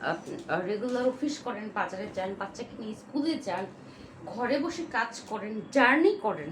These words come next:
তাদের ক্ষেত্রে এই ড্রেসের উপর ড্রেস হয় না। কারণ আমাদের রং, কস,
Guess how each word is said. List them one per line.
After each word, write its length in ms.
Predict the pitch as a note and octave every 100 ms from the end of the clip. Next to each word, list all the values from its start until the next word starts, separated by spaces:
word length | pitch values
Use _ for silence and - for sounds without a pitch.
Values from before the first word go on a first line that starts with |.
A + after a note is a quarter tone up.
| E3
তাদের 280 | G#3+ G#3 B3+
ক্ষেত্রে 440 | C4 C#4+ - - E4+ - - - - - - - -
এই 160 | C4
ড্রেসের 340 | - C4 C4 B3+
উপর 180 | -
ড্রেস 360 | B3+ - F3 G#3 -
হয় 140 | F3+ C#3
না। 60 | - - - -
কারণ 180 | G#3 G#3+
আমাদের 440 | - G#3 G#3+ A3 - G3
রং, 320 | A3+ B3 C4+ -
কস, 320 | A3+ B3 -